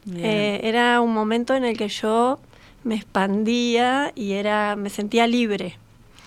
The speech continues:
Speaker 2: Este, eso sigue pasando,
Speaker 1: <laughs>
Speaker 2: porque sigo encontrando a través de la danza una forma de,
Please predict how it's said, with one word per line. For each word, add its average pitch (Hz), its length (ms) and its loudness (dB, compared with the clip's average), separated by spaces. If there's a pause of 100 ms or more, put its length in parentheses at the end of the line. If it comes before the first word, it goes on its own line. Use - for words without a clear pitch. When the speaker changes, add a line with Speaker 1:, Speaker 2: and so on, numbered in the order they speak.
(540)
Speaker 2:
Este, 196 840 -4 (240)
eso 254 340 2
sigue 285 320 2
pasando, 190 720 -2 (340)
Speaker 1:
<laughs> 220 260 -2
Speaker 2:
porque 208 340 -2
sigo 262 320 2
encontrando 226 640 0
a 226 80 0
través 220 380 -2
de 208 100 -2
la 202 140 -2
danza 214 320 -2
una 208 140 -2
forma 208 380 -2
de, 202 240 -2